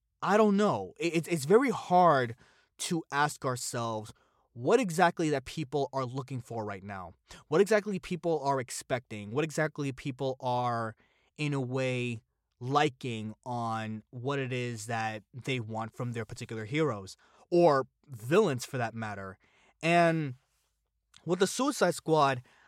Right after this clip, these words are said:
I'm not even judging it. Like, I know I'm gonna play it eventually. I don't know if it's already out now. Is it out? Good question. Is it out right now? I have no idea. It's supposed to be coming out sometime in February. February eleventh, if I'm not mistaken.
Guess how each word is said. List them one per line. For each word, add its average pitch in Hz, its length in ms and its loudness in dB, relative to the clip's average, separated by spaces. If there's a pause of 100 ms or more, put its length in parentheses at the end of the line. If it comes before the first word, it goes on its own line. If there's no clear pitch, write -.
(140)
I'm 202 160 4
not 320 160 4
even 220 300 -2
judging 156 580 0
it. 80 200 -16 (320)
Like, 143 440 0 (280)
I 175 160 4
know 202 240 4
I'm 254 100 2
gonna 208 160 2
play 170 360 2
it 156 120 -10
eventually. 127 840 -6 (140)
I 127 80 -4
don't 185 120 0
know 190 60 2
if 147 120 -4
it's 120 100 -10
already 120 320 -2
out 113 200 -4
now. 90 360 -12
Is 147 200 -8
it 214 80 -2
out? 220 200 -4 (680)
Good 156 160 -10
question. 160 320 -8
Is 117 140 -8
it 165 100 -2
out 180 140 -4
right 180 140 -8
now? 185 180 -6
I 143 120 -4
have 135 140 -8
no 113 220 -6
idea. 101 380 -10 (420)
It's - 60 -20
supposed 311 220 2
to 349 40 2
be 294 40 4
coming 208 280 0
out 165 140 0
sometime 160 440 -4
in 117 80 -4
February. 113 580 -4
February 160 540 4
eleventh, 120 560 -4
if 110 140 -8
I'm 107 160 -6
not 104 160 -8
mistaken. 95 560 -14